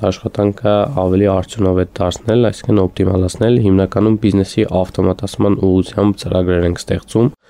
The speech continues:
որի օգնությամբ կարողանում են բիզնեսները ամբողջապես ավտոմատացնել իրենց բիզնես պրոցեսները, սկսած աշխատողների աշխատանքի ընդունելուց, իրենց աշխատավարձեր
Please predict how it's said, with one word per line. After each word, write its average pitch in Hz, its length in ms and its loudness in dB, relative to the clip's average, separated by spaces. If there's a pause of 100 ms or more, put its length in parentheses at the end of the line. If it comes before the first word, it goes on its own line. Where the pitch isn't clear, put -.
(400)
որի 101 260 2
օգնությամբ 101 540 -2
կարողանում 98 400 2
են 98 100 0
բիզնեսները 101 680 2 (540)
ամբողջապես 98 800 0
ավտոմատացնել 98 880 0
իրենց 95 240 -2
բիզնես 98 320 0
պրոցեսները, 92 680 0 (460)
սկսած - 640 -2
աշխատողների 92 920 0 (200)
աշխատանքի 98 680 -4 (100)
ընդունելուց, 95 760 2 (120)
իրենց 90 300 0
աշխատավարձեր 90 720 -4